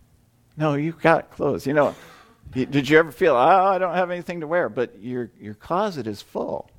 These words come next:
And spiritually speaking, it's the same way. Somebody says, "Well, I'm just an impatient person. I can't, I can't help it. I, I got it from my father."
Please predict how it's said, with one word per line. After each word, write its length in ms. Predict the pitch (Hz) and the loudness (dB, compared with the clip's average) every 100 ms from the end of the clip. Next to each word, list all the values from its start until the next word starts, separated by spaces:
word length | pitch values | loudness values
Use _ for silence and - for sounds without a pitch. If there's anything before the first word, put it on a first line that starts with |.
| - _ _ _ _ _ _ _ _ _ - | -20 _ _ _ _ _ _ _ _ _ -4
And 260 | 127 117 | -2 -2
spiritually 600 | 110 - 190 214 214 160 | -8 -4 0 0 0 -4
speaking, 480 | 127 - 127 113 175 | -4 -4 -4 -2 -4
it's 160 | 165 - | -6 -8
the 60 | |
same 360 | 165 - 110 107 | -12 -6 -4 -4
way. 380 | 151 214 - - _ - - _ | -4 -4 -6 -14 _ -20 -20 _
Somebody 300 | 175 156 139 | -2 0 0
says, 260 | 151 131 - - - | 2 0 0 -18 0
"Well, 140 | 120 | 2
I'm 220 | - 151 143 | 4 2 0
just 300 | 151 156 135 | -6 -6 -10
an 100 | 123 | -10
impatient 680 | 143 139 156 147 - 120 | -10 -6 -6 -6 -10 -14
person. 440 | - 151 151 117 101 | -6 -6 -6 -10 -10
I 140 | 117 | -10
can't, 320 | - 131 120 _ _ _ _ _ | -8 -10 -10 _ _ _ _ _
I 80 | 120 | -6
can't 280 | 123 - - | -2 0 0
help 300 | 127 131 - | 4 2 2
it. 120 | 82 - - | -12 -12 -10
I, 200 | 110 120 - | -2 -2 -2
I 140 | 113 | -2
got 300 | 110 127 143 | 0 4 4
it 80 | 127 | 4
from 160 | - 135 | -2 -2
my 180 | 120 110 | -2 -2
father." 540 | - 120 110 85 110 | 2 4 4 -2 -10